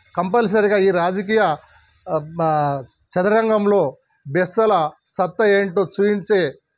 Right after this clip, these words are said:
కార్యక్రమం బెస్స కులాలకు సంబంధించినటువంటి నాయకులు ప్రారంభించారు. దీన్ని కంటిన్యూ చేస్తారు. లేదా రాజకీయ లబ్ధి,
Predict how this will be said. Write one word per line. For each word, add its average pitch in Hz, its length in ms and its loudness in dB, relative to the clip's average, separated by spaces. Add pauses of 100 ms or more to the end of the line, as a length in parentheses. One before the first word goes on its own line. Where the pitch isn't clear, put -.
(260)
కార్యక్రమం 202 760 0 (100)
బెస్స 165 260 -4
కులాలకు 190 520 0
సంబంధించినటువంటి 175 720 -4
నాయకులు 170 560 -2 (300)
ప్రారంభించారు. 196 680 0
దీన్ని 180 360 -2
కంటిన్యూ 190 680 -4
చేస్తారు. 202 400 -2 (280)
లేదా 214 180 2
రాజకీయ 208 480 0
లబ్ధి, 220 380 -2